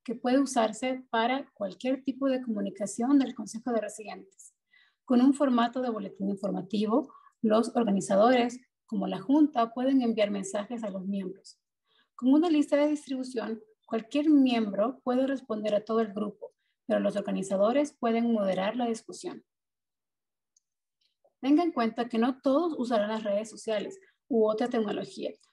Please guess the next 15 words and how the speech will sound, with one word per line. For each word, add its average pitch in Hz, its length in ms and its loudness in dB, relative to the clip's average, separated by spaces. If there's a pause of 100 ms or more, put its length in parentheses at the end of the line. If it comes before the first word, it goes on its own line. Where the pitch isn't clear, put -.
(140)
por 214 140 0
lo 196 100 2
que 226 100 -10
si 202 240 -6
usa 233 240 0
herramientas 226 480 0
virtuales, 208 720 -2
aún 220 540 4
necesitará 233 800 -2
usar 220 420 -4
la 254 160 -4
comunicación 226 640 -4
escrita 269 640 -2
y 233 100 -8
de 208 120 -8